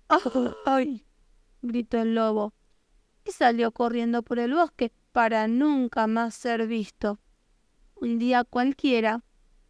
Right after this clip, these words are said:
mamá cerdita fue a visitar a sus queridos cerditos y descubrió que todos tres habían construido casitas de ladrillos.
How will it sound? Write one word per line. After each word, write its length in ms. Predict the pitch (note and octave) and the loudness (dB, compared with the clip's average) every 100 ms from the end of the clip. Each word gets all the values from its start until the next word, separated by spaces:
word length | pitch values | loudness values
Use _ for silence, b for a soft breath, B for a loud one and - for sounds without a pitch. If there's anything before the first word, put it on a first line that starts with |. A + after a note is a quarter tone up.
| - | -4
mamá 340 | C4 D4 F4+ | 0 2 2
cerdita 540 | D#4 A#3+ A3+ B3 A#3+ C4 | 0 -2 0 -2 -2 -2
fue 140 | C#4+ | -2
a 20 | |
visitar 360 | D#4+ D4 - C4+ | -2 -4 -4 -2
a 100 | C4+ | -2
sus 180 | B3 A#3+ | -4 -6
queridos 400 | - A#3 C4 C4 | -2 0 0 0
cerditos 720 | A#3 G#3+ A3+ A#3+ - G3+ - _ _ _ _ _ _ _ _ | 0 0 -2 -4 -4 -6 -8 _ _ _ _ _ _ _ _
y 180 | B3 A#3+ | -2 0
descubrió 760 | B3 A#3+ - G#3 G#3+ C4+ D#4 - _ _ _ _ _ _ | 0 -2 -2 -2 0 0 0 -4 _ _ _ _ _ _
que 160 | A#3+ A3+ | -6 -4
todos 480 | - F4 E4 B3 - | 0 2 2 -2 -4
tres 360 | A#3+ C#4 D#4+ _ _ _ _ | 0 0 0 _ _ _ _
habían 460 | - B3+ C4 C#4+ D4+ | -4 0 2 2 2
construido 720 | D4+ C4+ - B3 B3 C4 C#4 | 0 -4 -2 -2 0 0 -2
casitas 600 | - B3 A3 A#3+ A3+ B3 | -2 -2 -2 -4 -2 -2
de 140 | A#3 A#3 | 0 0
ladrillos. 800 | A#3 A3 G#3 F#3+ - F#3 - | 2 0 -2 -6 -6 -10 -12